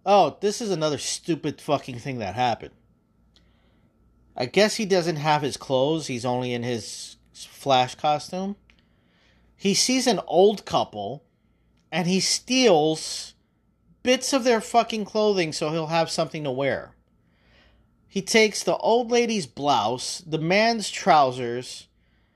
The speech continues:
and something else. <laughs> And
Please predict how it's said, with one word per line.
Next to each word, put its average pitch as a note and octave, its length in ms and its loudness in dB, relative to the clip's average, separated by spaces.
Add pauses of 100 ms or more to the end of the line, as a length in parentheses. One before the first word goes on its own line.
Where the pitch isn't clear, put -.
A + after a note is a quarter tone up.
(360)
and E3 260 0
something G3 640 0
else. C3+ 640 0
<laughs> - 60 -16 (840)
And E3+ 300 -2